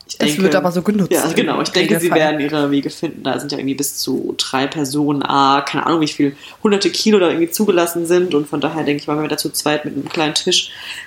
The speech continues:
Speaker 1: manchmal sitzen, dann ist das schon okay. Mit einem Glas Wein, ein,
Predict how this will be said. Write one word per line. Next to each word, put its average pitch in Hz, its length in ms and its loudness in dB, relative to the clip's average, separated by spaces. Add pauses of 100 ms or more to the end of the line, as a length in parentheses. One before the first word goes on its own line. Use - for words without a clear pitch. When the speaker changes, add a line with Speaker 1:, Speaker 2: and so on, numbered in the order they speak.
Speaker 1:
manchmal 254 400 2
sitzen, 202 280 0
dann 151 120 2
ist - 120 -4
das 160 120 -6
schon 139 140 -4
okay. 165 420 2
Mit 160 160 -2
einem 156 100 -4
Glas 190 320 0
Wein, 254 500 2 (240)
ein, 226 400 -2